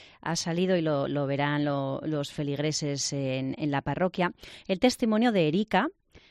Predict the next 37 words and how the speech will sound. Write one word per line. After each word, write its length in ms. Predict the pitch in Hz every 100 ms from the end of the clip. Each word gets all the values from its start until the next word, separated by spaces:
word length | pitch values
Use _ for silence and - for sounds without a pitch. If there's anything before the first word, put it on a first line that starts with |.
| _
Eh, 600 | - 175 165 160 151 151 151
eh, 260 | 175 160 -
ella 340 | 208 208 220
habla 220 | 214 226
de 80 | 220
la 80 | 190
acogida 380 | 170 160 196 196
que 80 | 185
recibió 340 | 160 175 185
por 160 | 175 156
parte 240 | 156 -
de 80 | 175
la 120 | 143
parroquia 360 | 147 147 156 156
de 80 |
Cristo 320 | 143 143 - 151
Rey, 420 | 208 285 294 302
también 300 | - 156 160
cuenta 500 | 151 160 160 185 196 -
que 140 | - 156
ahora 220 | 147 156
participa 420 | 147 147 160 151
en 80 | 151
la 80 | 139
mesa, 720 | 143 - 147 135 131 131 139
eh, 600 | 147 143 135 135 131 131 -
por 120 | -
la 100 | 151
hospitalidad. 600 | 143 - 139 135 143 226 294 - - - - -
Eh, 500 | - 190 175 170 160
aquí 240 | 156 160 175
se 180 | - 185
mencionan 380 | 180 196 185
dos 160 | 180 185
cosas, 260 | - 240 165
esa 160 | 165 165
acogida, 600 | 170 - 190 175 170